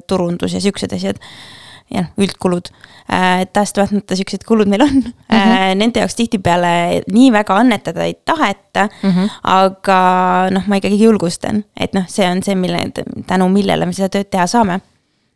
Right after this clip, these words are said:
Speaker 1: Et, äh, Loomusel meil ongi niimoodi, et noh, et olenevalt aastast,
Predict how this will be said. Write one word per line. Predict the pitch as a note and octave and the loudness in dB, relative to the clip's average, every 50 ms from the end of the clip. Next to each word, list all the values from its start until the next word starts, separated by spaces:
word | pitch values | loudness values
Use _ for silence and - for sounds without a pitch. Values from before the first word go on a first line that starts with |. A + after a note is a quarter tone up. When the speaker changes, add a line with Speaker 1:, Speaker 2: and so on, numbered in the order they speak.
| _ _ _ _ _ _ _ _ _ _ _ _ _ _ - - | _ _ _ _ _ _ _ _ _ _ _ _ _ _ -4 -2
Speaker 1:
Et, | G3 G3 - _ _ _ G3+ | -2 -2 -2 _ _ _ 2
äh, | G3 G3 G3 G3 F#3+ F#3+ | 4 4 4 4 4 4
Loomusel | G#3 A3+ A#3 G#3 G3+ G#3 G3+ F#3+ | 4 4 4 4 4 2 2 0
meil | G3 G3 G3+ A3 | 0 2 2 4
ongi | C4+ D#4 B3+ G3+ | 4 4 4 4
niimoodi, | G3 G3+ G3 F#3+ - | 2 2 0 0 -2
et | F#3 - | -2 -2
noh, | G3+ F#3+ F#3+ | 0 0 0
et | F#3 - | 0 2
olenevalt | G3+ G#3+ A3+ G#3 F#3+ F#3 F#3 F#3 F#3+ G3 - C#4+ | 2 2 4 2 2 0 -2 -4 -6 -4 0 2
aastast, | D4+ D4+ - A3+ - - - - G3 G3 G3 - - - | 2 2 2 0 -4 -6 -4 -2 -2 -2 -2 -6 -10 -12